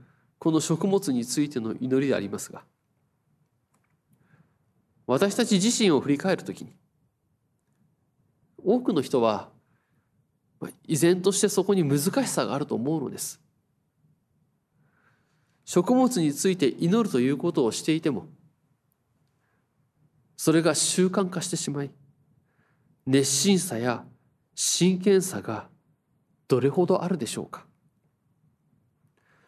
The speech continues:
私たちはもうすでに与えられているその食事に対してする、もう、もうおざなりな祈りしかできないということが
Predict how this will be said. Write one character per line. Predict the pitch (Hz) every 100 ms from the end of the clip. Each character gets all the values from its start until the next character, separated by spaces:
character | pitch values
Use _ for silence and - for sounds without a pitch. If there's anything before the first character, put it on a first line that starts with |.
| _
私 | - 165 208
た | -
ち | 151
は | 151 143
も | - - - _
う | 147
す | -
で | 233
に | 226 135
与 | 127 139 190
え |
ら | 196
れ | 185
て | 185
い | 175
る | 160 170
そ | 175
の | 165
食 | 165 156 185
事 | 196
に | 190
対 | 185 202
し | 175
て | -
す | - 123
る、 | 127 101 - - _ _ _ _ _ _ _ _ _ _ _ _ -
も | 147 - - - - _ _ _
う、 | -
も | 123
う | - 143
お |
ざ | 139 151
な | 165
り | 180
な | 196 190
祈 | 170 185
り | 196
し | 185
か | - - - _ _ _ _ _ _ _ _ _ _ _ _ _ _ _ _ -
で | 131
き | - 185
な | 180
い | -
と | -
い | 127
う |
こ | 127
と | 135 131
が | 127 104